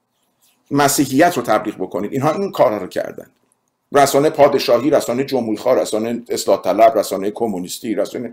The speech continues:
سوسیالیستی، رسانه چپ، رسانه راست، رسانه مذهبی، رسانه شیعی، م-، رسانه،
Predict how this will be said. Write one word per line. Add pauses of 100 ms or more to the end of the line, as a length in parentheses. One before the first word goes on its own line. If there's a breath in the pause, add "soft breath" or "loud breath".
(140 loud breath)
سوسیالیستی،
رسانه (180)
چپ،
رسانه
راست، (280 loud breath)
رسانه
مذهبی،
رسانه
شیعی،
م-،
رسانه،